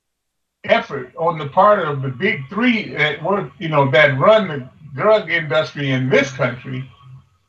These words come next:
to cooperate with, uh, Donald Trump in stopping the, uh, import from China and India into, into America in the pharmaceutical.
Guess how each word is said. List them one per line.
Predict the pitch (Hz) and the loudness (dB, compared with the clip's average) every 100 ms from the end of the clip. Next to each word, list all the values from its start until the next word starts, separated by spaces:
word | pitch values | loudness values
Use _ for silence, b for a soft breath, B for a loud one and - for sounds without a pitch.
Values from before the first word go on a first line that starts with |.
| _ - | _ -12
to | - | -10
cooperate | 131 196 196 202 208 143 139 135 131 | 0 4 6 6 4 0 -2 -2 -2
with, | 139 139 | -4 -2
uh, | 147 143 135 135 - - - | 4 4 4 0 -6 -6 2
Donald | 151 151 139 | 2 2 -2
Trump | - 180 156 - | 2 2 2 -2
in | 165 151 139 | -8 -6 -6
stopping | - - - 208 196 147 135 135 - - 135 - _ | -10 -6 0 2 0 -4 -4 -8 -12 -20 -20 -20 _
the, | 143 151 147 143 | -6 -4 -2 0
uh, | 143 131 123 - - - - _ _ _ _ _ - | 0 2 0 -4 -20 -20 -20 _ _ _ _ _ -2
import | 165 185 139 180 165 147 - | 0 0 0 2 4 2 -2
from | 160 156 147 143 135 - | 2 4 4 -2 -12 -8
China | - 175 165 143 | 2 4 4 4
and | 143 139 135 170 | 0 0 -2 -2
India | 196 190 131 120 131 - - - | -2 0 -2 -2 -2 -4 -14 -4
into, | 170 151 151 143 | -4 -4 -6 -6
into | 147 165 156 143 | -6 -6 -2 0
America | 147 180 208 147 143 143 | 2 4 4 4 0 0
in | 143 143 | 0 0
the | |
pharmaceutical. | 202 190 185 - 262 240 - - | 0 0 -2 -6 -6 -4 -4 -4